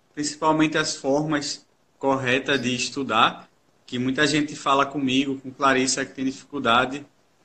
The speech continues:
em direito ambiental, seja na primeira, segunda e prova oral, e nós vamos aqui tentar ajudar vocês um pouco, tá? E prometo que vamos deixar gravada a live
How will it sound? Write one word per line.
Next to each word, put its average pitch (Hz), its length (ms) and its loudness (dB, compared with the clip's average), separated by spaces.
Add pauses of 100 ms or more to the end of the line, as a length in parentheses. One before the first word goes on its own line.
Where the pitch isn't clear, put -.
(220)
em 117 140 -2
direito 123 240 0
ambiental, 127 440 2
seja 135 180 -4
na 135 100 4
primeira, 135 460 2
segunda 151 420 0
e - 20 -8
prova 147 320 0
oral, 151 520 6 (280)
e 143 80 -4
nós 160 220 2
vamos 180 260 0
aqui 185 280 2
tentar 185 400 4
ajudar 175 500 4
vocês 170 640 -2 (160)
um 156 80 -12
pouco, 147 300 4 (1000)
tá? 170 320 2
E 277 60 -8
prometo 175 540 0
que 180 300 0
vamos 160 320 6
deixar 151 340 6
gravada 135 420 6
a 123 60 4
live 113 260 2